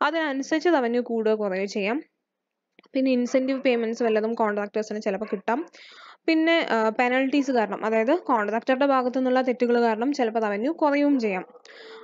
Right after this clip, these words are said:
അപ്പൊ അതൊക്കെ, ആ, കോൺട്രാക്ട് റവന്യൂവിൽ വരുന്ന കാര്യങ്ങളാണ്. ഓക്കെ,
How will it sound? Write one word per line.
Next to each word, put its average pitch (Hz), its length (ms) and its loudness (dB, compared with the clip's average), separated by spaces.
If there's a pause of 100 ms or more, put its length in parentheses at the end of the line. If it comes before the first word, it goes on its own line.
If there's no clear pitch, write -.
(120)
അപ്പൊ 285 120 0
അതൊക്കെ, 277 440 0 (420)
ആ, 240 120 2
കോൺട്രാക്ട് 233 560 0
റവന്യൂവിൽ 220 500 0 (500)
വരുന്ന 269 300 0
കാര്യങ്ങളാണ്. 202 580 0 (580)
ഓക്കെ, 285 180 -2